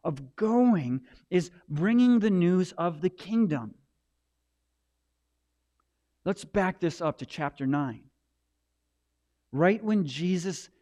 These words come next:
is finishing chapter nine, what is he telling his disciples? Look here.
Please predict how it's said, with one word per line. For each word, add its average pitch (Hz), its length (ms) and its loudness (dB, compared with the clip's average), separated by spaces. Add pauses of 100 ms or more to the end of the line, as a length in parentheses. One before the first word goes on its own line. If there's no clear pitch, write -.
is 139 140 -4
finishing 165 720 -2
chapter 196 520 -4
nine, 147 400 0 (240)
what 180 340 2
is 214 200 -2
he 196 140 -8
telling 190 400 -4
his 175 200 -4
disciples? 175 800 -6 (2250)
Look 262 180 4
here. 226 480 0